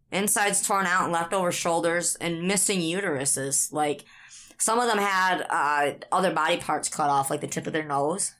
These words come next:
and the ear. Uh, the, I wanna say the, the liver, half a liver was sent to somebody. That's in one of the letters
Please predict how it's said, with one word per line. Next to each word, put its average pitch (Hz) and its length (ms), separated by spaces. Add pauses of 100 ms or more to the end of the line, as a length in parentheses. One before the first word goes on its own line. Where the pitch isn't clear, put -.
and 151 120
the - 220
ear. 165 360 (380)
Uh, 143 360 (800)
the, 190 100
I 151 560 (260)
wanna 165 220
say 151 280
the, 139 260
the 143 120
liver, 185 760
half 190 280
a 208 40
liver 175 360
was 180 180
sent 180 420
to 180 100
somebody. 175 360
That's 160 240
in 165 80
one 160 140
of 151 60
the 151 80
letters 151 540